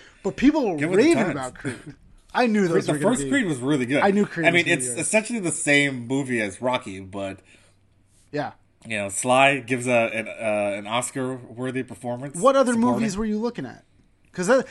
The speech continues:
Speaker 1: that was the thing. I was looking up movies, and I'm like, "Okay, I'm not picking The Foxcatcher."
Speaker 2: I mean, like,
Speaker 1: Like,
Speaker 2: Moneyball.
Speaker 1: Moneyball, which I thought wasn't that good.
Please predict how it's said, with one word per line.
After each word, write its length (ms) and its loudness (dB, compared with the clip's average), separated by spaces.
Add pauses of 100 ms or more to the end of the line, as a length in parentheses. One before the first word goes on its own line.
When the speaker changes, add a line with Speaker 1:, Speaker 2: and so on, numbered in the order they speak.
(100)
Speaker 1:
that 80 2
was 120 -2
the 20 -6
thing. 260 0
I 100 0
was 100 0
looking 160 -2
up 80 -2
movies, 360 0
and 60 -4
I'm 60 -4
like, 200 -6 (600)
"Okay, 160 -4
I'm 80 0
not 160 -2
picking 200 -2
The 60 -2
Foxcatcher." 920 -8 (680)
Speaker 2:
I 40 -16
mean, 220 -8
like, 180 -4
Speaker 1:
Like, 80 -8
Speaker 2:
Moneyball. 720 0
Speaker 1:
Moneyball, 560 2
which 160 -4
I 100 -6
thought 320 0
wasn't 440 -6
that 320 -14
good. 340 -18